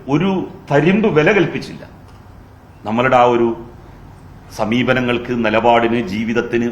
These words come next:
ഒന്നും. അങ്ങനെ ആയാൽ ഇങ്ങനെ കള്ളപ്പണം ഉണ്ടാക്കുന്ന ആളുകൾ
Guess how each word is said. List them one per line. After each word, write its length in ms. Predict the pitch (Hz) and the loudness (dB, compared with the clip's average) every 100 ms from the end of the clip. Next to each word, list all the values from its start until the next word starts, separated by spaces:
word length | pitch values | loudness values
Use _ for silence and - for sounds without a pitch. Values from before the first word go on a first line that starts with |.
| 117 | -2
ഒന്നും. 440 | 151 170 - - - - - - - - - | 2 2 0 -4 -16 -20 -20 -20 -20 -18 -6
അങ്ങനെ 300 | 127 196 233 | -2 0 2
ആയാൽ 500 | 180 185 220 151 85 - - - - - - - - - - - - 107 | 4 4 4 4 0 -12 -20 -20 -20 -20 -20 -20 -20 -20 -20 -20 -8 -4
ഇങ്ങനെ 380 | 151 202 247 240 - | 0 2 2 0 2
കള്ളപ്പണം 760 | 156 165 202 - 170 151 - - - - - - - - - | 2 4 2 2 2 2 0 -10 -18 -20 -20 -20 -20 -20 -8
ഉണ്ടാക്കുന്ന 560 | 117 139 147 147 135 127 | -2 4 4 4 -2 0
ആളുകൾ 380 | 107 98 90 | 0 -2 -8